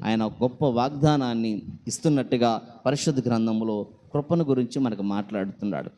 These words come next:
కనుక దేవుని యొక్క బిడ్డలైనటువంటి వారి ఈ విషయాలను చాలా జాగ్రత్తగా గమనించి దేవునికి లోబడాలి. యెషయా గ్రంథంలో యాభై నాలుగులో ఐదవ వచనంలో ఒక మాట మొదట్లో మనం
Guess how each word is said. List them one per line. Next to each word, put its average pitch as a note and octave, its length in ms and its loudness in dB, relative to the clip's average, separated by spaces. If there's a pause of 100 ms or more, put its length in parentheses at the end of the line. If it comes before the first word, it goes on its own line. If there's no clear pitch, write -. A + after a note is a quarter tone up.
(280)
కనుక E3+ 240 4
దేవుని E3+ 320 6
యొక్క E3+ 140 4
బిడ్డలైనటువంటి B2 800 4
వారి G#2+ 180 4
ఈ G#2 40 2
విషయాలను A2 380 0 (120)
చాలా G#2 160 2
జాగ్రత్తగా A2+ 840 0
గమనించి A#2 540 0 (320)
దేవునికి A#2+ 380 2
లోబడాలి. G2 600 -2
యెషయా - 540 -2
గ్రంథంలో A#2 680 0 (680)
యాభై E3+ 320 4
నాలుగులో C3+ 1000 2
ఐదవ C#3+ 280 6
వచనంలో C3 480 2
ఒక A#2 100 -2
మాట A2+ 260 2
మొదట్లో B2 360 2
మనం A#2+ 160 2